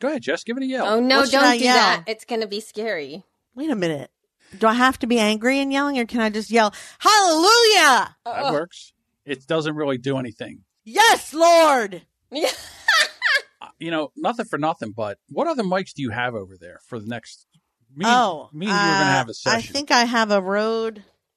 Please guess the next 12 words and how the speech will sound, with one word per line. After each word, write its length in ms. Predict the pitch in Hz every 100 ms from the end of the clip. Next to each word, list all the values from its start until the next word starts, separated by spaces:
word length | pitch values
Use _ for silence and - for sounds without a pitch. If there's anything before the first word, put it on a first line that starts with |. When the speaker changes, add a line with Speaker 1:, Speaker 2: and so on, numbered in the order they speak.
| _
Speaker 3:
I 80 | 208
have 280 | 214 240 202
the, 200 | 202 190 _ _ _
this 180 | 196 196
is 140 | 180
the 100 | 165
Heil. 480 | 175 185 208 269 254 _ _ _ 165
Yes, 260 | 160 139 -
I 80 |
have 180 | 233 247
a 60 | 220
Rode, 540 | 208 220 220 220 202